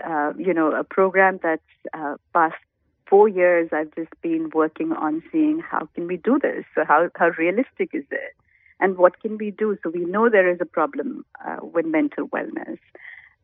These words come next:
And, um, how, how can we address it? So I realized that if,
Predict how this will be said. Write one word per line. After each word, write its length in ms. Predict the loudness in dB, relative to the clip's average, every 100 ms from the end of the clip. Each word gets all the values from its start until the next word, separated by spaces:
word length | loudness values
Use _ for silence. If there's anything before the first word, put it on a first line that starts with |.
| -6
And, 380 | -2 -2 -2 -4 -8
um, 400 | -6 -6 -8 -16 _ -6
how, 260 | -4 -4
how 200 | 2 2
can 180 | 2 -4
we 100 | -4
address 320 | -2 0 0 -2
it? 200 | -10 -10 _ _
So 440 | -2 2 4 2 0 -2
I 100 | -2
realized 640 | 2 4 4 4 0 0
that 140 | -2 -2
if, 160 | -4